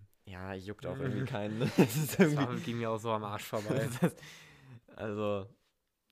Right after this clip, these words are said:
Speaker 1: ja, hat mich gewundert, dass der überhaupt noch drin war, so, ne?
Speaker 2: Ja, ganz im Ernst, er hätte gar nicht zurücktreten müssen, der wäre sowieso nie wieder nominiert worden, aber egal. Ähm,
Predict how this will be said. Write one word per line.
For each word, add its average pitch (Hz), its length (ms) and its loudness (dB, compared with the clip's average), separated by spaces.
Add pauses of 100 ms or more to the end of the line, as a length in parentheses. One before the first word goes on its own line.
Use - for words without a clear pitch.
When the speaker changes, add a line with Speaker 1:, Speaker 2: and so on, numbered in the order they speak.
Speaker 1:
ja, 87 300 -10 (100)
hat 101 100 -8
mich 110 120 -6
gewundert, 107 320 -2
dass 104 120 -6
der 104 80 -2
überhaupt 101 200 -4
noch 101 80 -8
drin 104 300 -8
war, 90 180 -6
so, 92 200 -8
ne? 98 200 -10
Speaker 2:
Ja, 120 100 0
ganz 135 220 -2
im 135 80 -6
Ernst, 139 180 -4
er 127 80 0
hätte 131 160 -2
gar 131 120 0
nicht 131 140 -4
zurücktreten 123 640 -2
müssen, 117 220 -4
der 117 120 0
wäre 120 120 0
sowieso 120 400 -2
nie 120 180 -4
wieder 113 220 -2
nominiert 107 540 -8
worden, 107 260 -4
aber 113 200 -2
egal. 107 400 -2 (500)
Ähm, 123 320 4